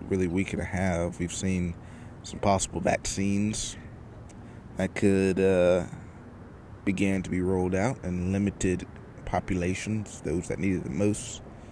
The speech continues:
such as your healthcare workers, frontline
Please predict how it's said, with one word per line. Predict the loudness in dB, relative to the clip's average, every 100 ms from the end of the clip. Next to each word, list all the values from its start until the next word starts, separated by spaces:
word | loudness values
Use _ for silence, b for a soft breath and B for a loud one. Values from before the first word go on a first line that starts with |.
| B B
such | -8 -2
as | -2 -2 0
your | 0 0
healthcare | 0 -2 -2 -2
workers, | 0 0 0 -2
frontline | -2 -6 -4 -6 -4